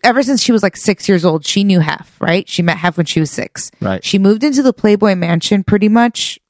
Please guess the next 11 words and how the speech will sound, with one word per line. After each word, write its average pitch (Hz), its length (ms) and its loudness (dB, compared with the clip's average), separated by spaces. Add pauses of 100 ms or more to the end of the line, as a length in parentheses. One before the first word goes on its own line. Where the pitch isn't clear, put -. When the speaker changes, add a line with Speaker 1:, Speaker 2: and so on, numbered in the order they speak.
Speaker 1:
almost 185 340 2
full 202 140 4
time 180 420 -2 (200)
from 185 160 0
the 170 60 2
time 170 200 -6
she - 120 -2
was 170 100 0
eleven 156 500 0
years 151 180 0
old, - 300 -8